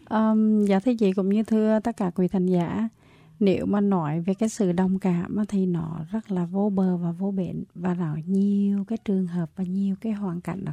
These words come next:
khác nhau. Và tùy theo cái mức độ, à, suy nghĩ của mình, à, như thế nào. À, đôi khi trong cái cuộc sống, ví dụ như là mình, à,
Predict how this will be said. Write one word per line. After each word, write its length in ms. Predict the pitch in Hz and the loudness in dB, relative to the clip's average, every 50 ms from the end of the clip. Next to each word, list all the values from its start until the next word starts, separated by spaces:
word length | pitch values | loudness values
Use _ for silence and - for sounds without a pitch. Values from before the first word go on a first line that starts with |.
| - | -8
khác 180 | - - 160 - - | -8 -10 -12 -6 -4
nhau. 260 | 202 202 214 220 214 - - - - - - - - _ _ _ | 0 0 2 2 0 -2 -6 -14 -20 -20 -20 -20 -20 _ _ _
Và 140 | - 208 208 - - - | -2 -2 -2 -2 0 2
tùy 240 | 214 208 208 202 | 4 4 4 4
theo 500 | 196 - 202 214 220 214 214 214 220 226 - | 2 2 2 2 2 4 2 2 0 0 -2
cái 160 | - 190 170 | -2 0 2
mức 300 | 175 190 208 233 - - | 2 2 2 2 0 0
độ, 420 | 202 185 180 170 165 165 165 165 - - - - - _ _ _ | 2 2 4 4 2 0 -2 -4 -8 -14 -20 -20 -20 _ _ _
à, 140 | 151 156 165 | -4 -4 -4
suy 260 | - - - 226 226 | -4 -2 -2 0 2
nghĩ 260 | 226 214 185 175 - - _ | 2 2 0 0 -2 -6 _
của 160 | - 165 165 | -8 -8 -6
mình, 360 | 160 175 185 185 180 180 175 170 - - - _ _ _ - | -2 0 2 4 4 2 2 0 -4 -10 -20 _ _ _ -6
à, 100 | - 170 | -2 0
như 220 | 180 180 202 214 | 2 2 2 2
thế 140 | - 196 180 | 2 0 0
nào. 340 | 165 175 180 175 170 170 170 - _ _ _ _ _ _ | 0 2 2 2 2 0 -2 -6 _ _ _ _ _ _
À, 140 | - 175 175 | -4 -4 0
đôi 180 | 170 190 226 | 2 2 0
khi 420 | 220 - - 240 226 226 233 233 226 - | 0 2 2 2 2 4 2 2 0 0
trong 280 | - 208 202 214 226 226 | -2 -2 0 0 0 0
cái 100 | 220 190 | -2 -2
cuộc 260 | - - 165 160 156 | -4 -4 -6 -6 -6
sống, 420 | - - 190 - - 160 170 175 170 | -8 -8 -8 -6 -6 -6 -6 -6 -6
ví 120 | 170 170 165 | -4 -4 -2
dụ 120 | 170 170 165 | -2 -2 -2
như 200 | 165 170 180 208 | -2 -2 -2 -2
là 180 | 214 208 190 180 | -2 -2 -2 -2
mình, 380 | 180 180 180 175 170 170 175 170 | -2 -2 -2 -4 -4 -4 -6 -6
à, 140 | 170 165 | -6 -6